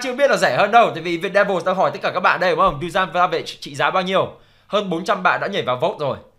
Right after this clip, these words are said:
sáu mươi triệu, bảy mươi triệu, tám mươi triệu hay chín mươi triệu bảng Anh. Đúng không? Các bạn ấy, thực sự ấy, là nhìn đang rơi vào tầm khoảng bảy mươi triệu bảng Anh. Bảy mươi triệu bảng Anh.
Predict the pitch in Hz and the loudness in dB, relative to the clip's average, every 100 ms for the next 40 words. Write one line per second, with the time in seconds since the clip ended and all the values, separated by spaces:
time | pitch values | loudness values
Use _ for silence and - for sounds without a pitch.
0 | - - - - 170 202 202 143 123 147 | -20 -20 -12 -6 -4 -4 -6 -6 -6 -8
1 | 170 156 - 135 185 185 127 143 143 185 | -6 -6 -4 -6 -6 -10 -10 -10 -12 -12
2 | - 113 95 143 123 _ _ _ _ _ | -10 -10 -6 -6 -6 _ _ _ _ _
3 | _ _ _ 127 175 139 - _ _ _ | _ _ _ -4 -2 -2 -10 _ _ _
4 | _ _ - 202 196 180 202 - - 156 | _ _ -2 4 6 6 4 0 -6 -10
5 | 208 165 202 - 139 139 143 160 139 156 | -4 -2 -2 -4 -2 -2 -2 -6 -4 -2
6 | 170 151 180 143 139 135 131 107 135 104 | -2 -2 -2 -2 -4 -6 -4 -6 -6 -10
7 | 143 175 110 98 131 131 - _ _ _ | -8 -8 -6 -6 -8 -8 -18 _ _ _
8 | _ _ - 135 160 196 110 113 139 | _ _ -6 -6 -4 -6 -4 -4 -6